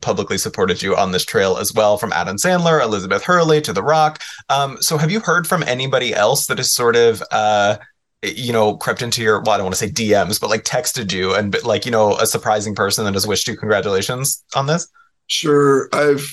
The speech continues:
Speaker 2: heard from people I've gone to college with who you wouldn't know. Um,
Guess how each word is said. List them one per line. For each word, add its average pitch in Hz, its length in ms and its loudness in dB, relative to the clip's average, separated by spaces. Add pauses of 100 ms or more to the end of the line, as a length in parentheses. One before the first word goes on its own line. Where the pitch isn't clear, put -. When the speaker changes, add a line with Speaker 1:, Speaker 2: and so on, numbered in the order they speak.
Speaker 2:
heard 135 320 2
from 139 140 0
people 127 360 2
I've 127 120 2
gone 131 180 0
to 120 60 -2
college 123 420 0
with 120 200 0
who 120 60 -2
you 113 120 0
wouldn't 120 240 2
know. 117 500 2
Um, 113 720 0